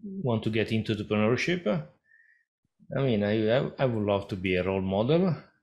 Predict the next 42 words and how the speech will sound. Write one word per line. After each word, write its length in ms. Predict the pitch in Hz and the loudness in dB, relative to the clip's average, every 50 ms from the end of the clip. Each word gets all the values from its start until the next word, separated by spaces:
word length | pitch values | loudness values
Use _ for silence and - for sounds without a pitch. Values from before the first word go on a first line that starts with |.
| _ _ - | _ _ -4
And 460 | 110 98 95 95 92 90 80 - - - | -2 -2 0 -2 -2 -4 -6 -10 -8 -2
not 180 | 135 135 143 156 | 2 4 4 6
that 160 | 156 147 151 | 4 6 6
I, 320 | 139 143 139 135 131 - - - | 6 6 6 6 4 2 0 -4
I, 140 | 135 131 - - 135 147 | -4 -4 -2 -2 2 2
I 40 | 151 | 2
failed 300 | 143 - 156 156 156 147 135 | 2 4 4 6 6 6 6
myself, 800 | 131 135 127 - - 127 127 127 131 127 120 - - - - - - | 6 4 4 4 4 6 6 6 4 4 0 -4 -10 -16 -20 -12 -8
I 100 | 113 107 | -6 -6
did 420 | 107 110 120 123 117 - - - - | -4 -2 -2 -2 -4 -4 -10 -8 -4
my, 340 | 120 113 113 113 113 110 | 0 2 2 4 2 2
my 280 | 107 110 110 113 117 113 | 0 -2 -2 0 0 0
fair 300 | 113 - - 135 127 120 | 0 2 4 4 4 4
share 380 | - - - 131 120 117 113 113 | 4 2 2 2 4 4 4 4
of 120 | 110 107 | 4 2
mistakes 580 | 107 107 107 110 - - 113 110 110 104 - - | 2 0 0 -2 -2 0 0 0 0 0 -2 -4
and 80 | 110 107 | -4 -4
this 100 | 104 - | -4 -4
kind 140 | 117 117 | -2 -2
of 120 | 117 110 - | -2 -2 0
things, 340 | 147 147 156 147 151 - - | 0 0 0 -2 -2 -2 0
right? 320 | 139 156 180 190 165 - - - - - - - - - - - - _ _ _ _ _ _ | 0 2 2 0 -2 -6 -10 -16 -18 -16 -16 -16 -16 -18 -20 -20 -20 _ _ _ _ _ _
But 120 | 117 110 123 | -2 0 2
as 120 | 117 117 | 2 2
you 80 | 120 110 | 2 2
say, 300 | 131 123 110 110 120 120 | 4 2 2 0 0 0
we 100 | 120 120 | 0 2
can 100 | 117 113 | 4 4
always 340 | 113 110 110 104 - - | 4 4 2 2 0 0
learn, 340 | 110 113 117 127 147 156 175 | 2 4 4 4 4 4 4
and 400 | 185 190 - 180 151 123 117 110 | 2 0 -2 -4 -4 -2 0 2
I, 540 | 110 107 107 107 107 104 107 110 117 - - - | 2 4 4 4 2 2 0 -2 -4 -8 -10 -6
I 220 | 127 117 110 104 101 | -4 -2 0 0 2
hope 300 | 110 113 107 110 - 104 | 2 2 2 0 0 0
they 140 | 107 107 104 | 0 0 0
can 240 | 107 104 98 95 98 | 0 -2 -2 0 0
learn 300 | 101 98 98 95 95 92 | 0 0 0 0 -2 -4
from 260 | - - 98 92 90 | -4 -6 -4 -4 -4
those 240 | 92 92 87 - - | -4 -4 -4 -6 -6
things 260 | - 95 95 92 - - | -6 -8 -6 -6 -6 -8
as 140 | 92 90 98 | -8 -10 -8
well. 220 | 85 69 60 - | -8 -8 -8 -10